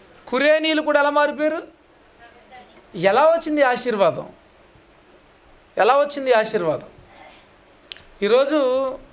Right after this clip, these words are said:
దేవుడు తన సేవకుడిగా నన్ను నిలబెట్టుకున్నారు. నమ్మకమైన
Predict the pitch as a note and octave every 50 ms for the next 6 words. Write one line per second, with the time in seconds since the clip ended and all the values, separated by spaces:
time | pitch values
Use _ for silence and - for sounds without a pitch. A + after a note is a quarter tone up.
0 | _ - - F#3+ D#3 G3 A3+ B3+ C#4 D4+ D4 C#4 B3+ A#3 A#3 A#3+ A#3 - A3+ G#3+
1 | G#3+ - A3 G#3+ A3 A#3 A3+ A3+ A3+ A#3+ A#3 A3+ A3 G#3 G3 F#3+ F#3 F#3+ F#3+ -
2 | - F#3+ F#3 F3+ F3+ F#3+ A#3+ - - _ _ _ _ _ _ _ _ _ _ _
3 | _ _ _ _ - - - _ - - _ _ _ _ _ - F#3+ G3 G#3+ A3+
4 | C4 C4 - C4 C4+ C#4 C#4 C#4 C#4+ B3+ G3 D#3 - -